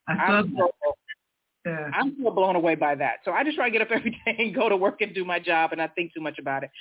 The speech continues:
Speaker 2: And everybody is just so loving and so kind. The cast knows they're gonna get a new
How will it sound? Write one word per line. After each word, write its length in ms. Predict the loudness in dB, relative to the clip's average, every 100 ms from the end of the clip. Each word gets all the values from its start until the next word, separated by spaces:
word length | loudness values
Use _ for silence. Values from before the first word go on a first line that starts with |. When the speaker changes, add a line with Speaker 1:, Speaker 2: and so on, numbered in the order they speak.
| -20 -20 -6
Speaker 2:
And 140 | -4 0
everybody 540 | 0 0 0 2 2
is 140 | 0 -4
just 340 | 0 0 0 _ _ _ _ _ _ _ _ _ _ _ _ _ _ -14 0
so 240 | 4 4
loving 440 | 4 2 2 -2
and 160 | -4 -6
so 220 | -2 -2 -4 -6
kind. 440 | -2 0 0 -2 -8 -20 -4
The 60 | -4
cast 400 | 2 4 4 0 -2
knows 260 | 2 2
they're 100 | 2
gonna 180 | 0 2
get 160 | 2 2
a 60 |
new 500 | 2 0 0 -2 -8